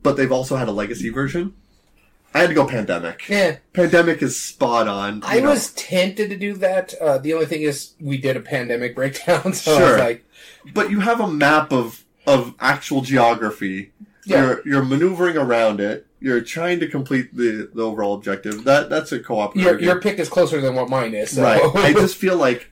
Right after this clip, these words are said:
Speaker 1: and you have miniature versions. If you wanna play a quick fifteen-minute version of it,
Speaker 2: Mm-hmm.
Speaker 1: there's a s-, there's a country version of Pandemic. You know, it, as far as replay value goes, I think this is just neck and neck.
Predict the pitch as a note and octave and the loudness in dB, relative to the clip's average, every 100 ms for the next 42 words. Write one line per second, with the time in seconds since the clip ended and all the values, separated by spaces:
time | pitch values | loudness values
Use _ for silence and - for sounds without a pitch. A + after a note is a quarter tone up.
0 | - C#3+ D#3+ E3+ F#3 F3+ G3+ B3 A3+ D3+ | -6 -6 -4 -4 -4 -2 -2 -2 -4 -2
1 | B2 G#2+ G#2+ - D#3+ E3 E3 D#3 B2+ - | -2 -4 -6 -10 -8 -6 -2 0 0 -2
2 | D#3 - D#3 D#3 E3 D3+ D#3+ F#3 F3 F3 | -4 -2 -2 -2 -4 -4 -4 -2 -2 -2
3 | F3+ F3 G#3 - D#3+ D3 C3+ E3+ E3+ D#3+ | -2 -2 -4 -4 -4 0 2 2 2 0
4 | C#3 - - - - C3+ C#3 C#3 A#2+ A2 | -2 -8 -16 -16 -10 -8 -2 -2 0 -4
5 | - D#3+ D3 B2 A#2 G#2+ A2 B2 A#2+ C#3 | -6 -6 -4 -6 -4 -6 -6 -10 -8 -8
6 | C#3+ G#3 - - _ - - - - D3 | -6 -6 -8 -12 _ -20 -20 -18 -4 -2
7 | C3 A#2+ - C#3+ C#3 _ _ _ _ _ | 0 0 -2 -4 -6 _ _ _ _ _
8 | - - D#3 C3+ - D#3 E3+ C3+ G#2+ A2+ | -20 -6 -2 -2 -2 2 4 2 -2 -8
9 | A#2+ B2+ A2 G#2+ A2 G#2+ A2 G#2+ A#2+ - | -6 -4 -2 -2 -2 -2 -4 -4 -8 -4
10 | D3+ D3 C3+ C3 G#2+ A2+ G#2+ A2+ A2+ G2+ | -4 -2 -4 -4 -8 -8 -10 -6 -4 -4
11 | - F#2 E2+ - - | -4 -10 -10 -14 -18